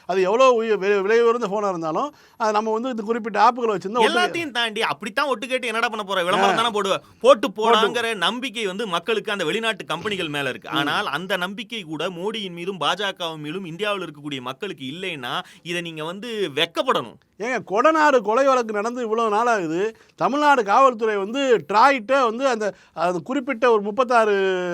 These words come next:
Speaker 1: செல்போன் கொ-, டவர்ல வந்து யார் யாரெல்லாம் பேசுனது, எந்தெந்த ஃபோன்லாம் அந்த நேரத்துல ஆன்ல இருந்தது, எந்த நம்பர்ல இருந்து எந்த நம்பருக்கு கால் போயிருக்குன்னு சொல்லி டீட்டெயில் கேட்டுட்டு இருக்காங்க. இன்னைக்கு வரைக்கும் தராம காப்பாத்திட்டு இருக்காங்க. இவங்க வந்து ந-, ஒரு நூத்தி நாற்பது கோடி மக்கள்கிட்ட போய், "நீ வா, ஃபோன் வாங்கினேன்னா உனக்கு இந்த ஆப் வச்சுக்கன்னு" சொல்லி சொல்றாங்க இல்லையா? இவங்களுக்கு வெக்கமா இல்லையா இவங்களுக்கு?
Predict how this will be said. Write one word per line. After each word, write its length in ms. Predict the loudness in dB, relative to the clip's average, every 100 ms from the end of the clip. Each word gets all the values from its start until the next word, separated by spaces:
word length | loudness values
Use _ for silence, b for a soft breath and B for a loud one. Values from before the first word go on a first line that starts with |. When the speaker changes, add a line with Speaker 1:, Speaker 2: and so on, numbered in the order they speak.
| -2 -4
Speaker 1:
செல்போன் 440 | -4 -4 0 0 0
கொ-, 220 | -4 -2
டவர்ல 280 | 0 0 0
வந்து 400 | -2 -2 -2 -4 b b
யார் 220 | 6 8
யாரெல்லாம் 340 | 6 4 2 2
பேசுனது, 560 | 2 2 0 4 4
எந்தெந்த 300 | 2 0 -4 -2
ஃபோன்லாம் 280 | 0 0
அந்த 60 | 0
நேரத்துல 360 | -2 2 2 2
ஆன்ல 140 | 0
இருந்தது, 480 | -4 -2 0 0 -4 B B
எந்த 220 | -2 0
நம்பர்ல 180 | 0 2
இருந்து 180 | 2
எந்த 140 | 0 -2
நம்பருக்கு 420 | -2 -2 -2 4
கால் 160 | 4 4
போயிருக்குன்னு 260 | -2 -4
சொல்லி 220 | -6 -4
டீட்டெயில் 500 | -2 -4 -2 0 0
கேட்டுட்டு 200 | 0 -2
இருக்காங்க. 360 | -4 -6 -6 -8 _ b b
இன்னைக்கு 380 | 0 0 4
வரைக்கும் 320 | 4 4 2 2
தராம 320 | 4 4 2
காப்பாத்திட்டு 400 | 0 0 -4 -6
இருக்காங்க. 320 | -4 -4 -6
இவங்க 320 | -4 -2 -2
வந்து 200 | -2 -2
ந-, 120 | 0
ஒரு 220 | 2 2 0
நூத்தி 120 | -2
நாற்பது 320 | 0 2 2
கோடி 140 | 0
மக்கள்கிட்ட 400 | -2 -2 -2 -2
போய், 340 | -2 -2 -2 -6 B B
"நீ 120 | -4
வா, 200 | 2 4
ஃபோன் 240 | 4 2 4
வாங்கினேன்னா 280 | 2 0 0
உனக்கு 240 | 0 0
இந்த 160 | 4 6
ஆப் 240 | 6 4
வச்சுக்கன்னு" 240 | 0 -2
சொல்லி 200 | -4 -4
சொல்றாங்க 340 | -4 -4 -2 -2
இல்லையா? 240 | 0 -2
இவங்களுக்கு 220 | -2 -4
வெக்கமா 200 | -2 0
இல்லையா 260 | 0 -2 -4
இவங்களுக்கு? 440 | -4 -6 -8 -8